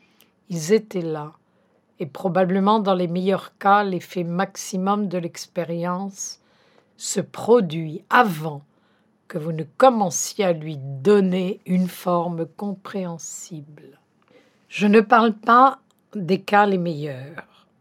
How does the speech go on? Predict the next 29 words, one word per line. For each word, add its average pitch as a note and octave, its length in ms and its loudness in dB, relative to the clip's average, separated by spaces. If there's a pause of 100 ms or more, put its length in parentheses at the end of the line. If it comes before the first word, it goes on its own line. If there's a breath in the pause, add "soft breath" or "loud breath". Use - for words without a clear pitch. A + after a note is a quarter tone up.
(600)
Je F#3+ 200 -2
ne G#3+ 140 6
parle A#3 300 2
pas C4+ 280 8
des G3+ 180 -2
cas G#3+ 300 2
innombrables F#3+ 960 4
de D#3+ 100 -6
ceux F#3+ 340 -2
qui F3+ 200 -14
commencent F3+ 680 -2
à E3+ 120 0
avoir E3+ 400 0
une E3 140 -6
expérience F3 1040 -6
et D#3+ 100 -8
de C#3+ 160 -4
leur D#3+ 280 -4
mental F#3+ 1040 0
devient D#3 420 -8
curieux, E3+ 480 -4
s'éveille F3+ 600 -6
et D#3 40 -10
dit : « E3+ 280 -10 (360 loud breath)
Oh, E4 880 6
qu'est-ce - 260 -4
qui F#3+ 140 -10
se - 180 -10
passe ? » - 800 -14